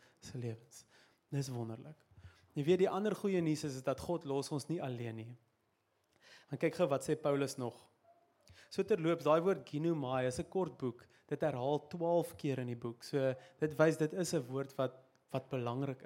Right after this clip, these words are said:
is. Ehm, maar ek gaan nou net vanoggend op drie fokus. Die ander ene is, they were exposed to the gospel, to the word of God, but also to those who modeled Christianity well.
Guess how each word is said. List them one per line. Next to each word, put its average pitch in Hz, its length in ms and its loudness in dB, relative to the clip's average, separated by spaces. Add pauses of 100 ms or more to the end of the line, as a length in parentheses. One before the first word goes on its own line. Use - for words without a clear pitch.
is. - 240 -14 (500)
Ehm, 123 480 -2
maar 147 160 -2
ek 139 100 -6
gaan 160 140 -4
nou 151 140 -2
net 156 340 -4
vanoggend 139 460 -4
op 127 120 -4
drie 131 180 0
fokus. 123 540 -6 (300)
Die 170 160 2
ander 185 240 0
ene 160 320 -2 (120)
is, - 220 -8 (800)
they 139 120 4
were 151 120 2
exposed 165 500 -2
to - 80 -12
the 156 100 0
gospel, 127 680 -2 (140)
to 156 120 -2
the 147 120 0
word 135 220 2
of 135 140 -2
God, 117 240 -2
but 131 120 -2
also 185 600 0
to 160 160 -6
those 143 320 0
who 147 140 -2
modeled 139 880 -4 (440)
Christianity 117 840 -6
well. 117 480 -10